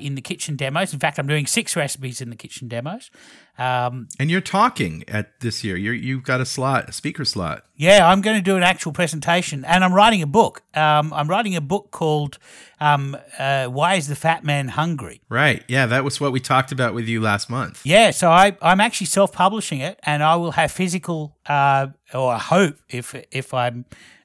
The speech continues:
Speaker 1: I, I, put it this way, I'm putting in about three hundred and twenty plus hours to get this book done.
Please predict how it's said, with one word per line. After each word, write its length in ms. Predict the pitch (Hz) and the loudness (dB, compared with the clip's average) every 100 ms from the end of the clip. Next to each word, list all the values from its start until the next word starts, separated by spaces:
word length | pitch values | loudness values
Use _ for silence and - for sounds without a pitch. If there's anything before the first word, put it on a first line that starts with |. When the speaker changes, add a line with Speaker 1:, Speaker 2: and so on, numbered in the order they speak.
| - - | -18 -10
Speaker 1:
I, 160 | 147 - _ | -10 -12 _
I, 160 | - - | -12 -8
put 140 | - 277 | -2 0
it 40 | |
this 200 | 220 - | 0 0
way, 80 | 151 | 2
I'm 140 | 135 | 0
putting 200 | - 254 | 0 -2
in 140 | 233 180 | 0 0
about 240 | 160 143 | -2 -2
three 180 | - 220 | -2 0
hundred 260 | 196 175 160 | 0 0 -4
and 100 | 127 | -6
twenty 400 | 165 156 147 - | -4 -4 -6 -8
plus 280 | - 160 - - | 0 0 0 -2
hours 460 | 147 139 135 107 - | 0 2 2 -2 -10
to 80 | |
get 160 | 123 117 | -16 -14
this 120 | 127 | -16
book 300 | - - - | -12 -14 -12
done. 280 | 117 104 | -12 -10